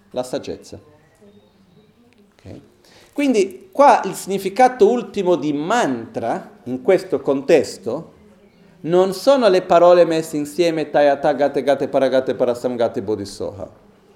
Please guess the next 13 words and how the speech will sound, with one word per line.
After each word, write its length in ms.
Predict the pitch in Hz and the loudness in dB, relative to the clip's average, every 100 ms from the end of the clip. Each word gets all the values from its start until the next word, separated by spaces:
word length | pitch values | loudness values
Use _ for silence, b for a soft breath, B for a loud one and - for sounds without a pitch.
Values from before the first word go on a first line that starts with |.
| b b b b | b b b b
ma 160 | 143 156 | -2 0
il 120 | 165 | 0
mantra 400 | 220 262 208 165 | 0 -2 0 2
in 160 | 156 143 | 0 -2
sé 540 | - 214 262 269 - - _ | -2 2 4 2 -2 -18 _
è 120 | 175 | 0
la 160 | 156 147 | 2 2
saggezza, 800 | - 160 127 117 226 170 - 131 | 0 -2 -4 4 4 4 -2 -4
è 40 | |
lo 120 | 131 | -4
stato 480 | 127 - 208 208 185 | -4 2 2 2 0
di 240 | 143 160 - | -2 -6 -2
coscienza 1040 | 156 143 - - 240 269 - 262 247 | 0 0 -2 0 0 0 -4 -4 -4